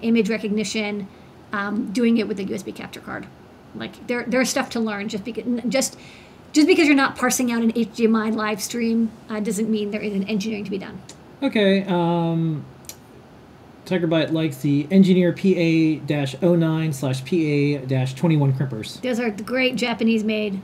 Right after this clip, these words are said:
Speaker 1: crimper tools. We love them
Speaker 2: Yeah.
Speaker 1: too.
Speaker 2: Yeah, we sell the, uh,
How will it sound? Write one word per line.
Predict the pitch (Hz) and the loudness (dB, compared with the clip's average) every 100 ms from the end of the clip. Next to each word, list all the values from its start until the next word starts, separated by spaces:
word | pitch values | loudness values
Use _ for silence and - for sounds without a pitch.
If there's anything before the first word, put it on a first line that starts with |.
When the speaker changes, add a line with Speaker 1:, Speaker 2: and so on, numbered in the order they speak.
| - | -10
Speaker 1:
crimper | - 220 208 | -8 -6 -6
tools. | 220 208 | -8 -6
We | 220 | -4
love | 214 | -2
them | 214 | -4
Speaker 2:
Yeah. | 196 208 | -6 -8
Speaker 1:
too. | 190 - - - - - - - - - - - - - - - - | -12 -16 -20 -20 -20 -20 -20 -20 -20 -20 -20 -20 -20 -20 -20 -20 -10
Speaker 2:
Yeah, | 143 139 | -4 0
we | 143 | 0
sell | 143 - 135 123 | -2 -2 -2 -2
the, | 120 120 117 113 104 - - 98 | -6 -6 -6 -8 -12 -16 -16 -14
uh, | 107 113 113 | -12 -12 -14